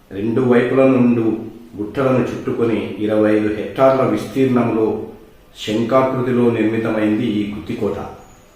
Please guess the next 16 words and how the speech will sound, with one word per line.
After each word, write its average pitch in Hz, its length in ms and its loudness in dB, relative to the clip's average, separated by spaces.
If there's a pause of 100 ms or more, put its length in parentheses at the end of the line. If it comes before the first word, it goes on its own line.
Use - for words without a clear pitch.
(340)
ఐదు 110 240 2
మీటర్ల 120 420 2
ఎత్తు, 113 460 2
రెండున్నర 110 460 2
మీటర్ల 117 380 0
వెడల్పు 117 360 0
గల 117 200 0
బలిష్టమైన 117 720 -2
రాతి 104 380 -4
కట్టడపు 113 380 -4
ప్రాకారాలతో, 107 1120 -2 (560)
లెక్కకు 113 420 -2
మించిన 127 400 0
వృత్తాకారపు 117 1120 -2
కోట 113 180 0
బురుజులతో 110 800 -4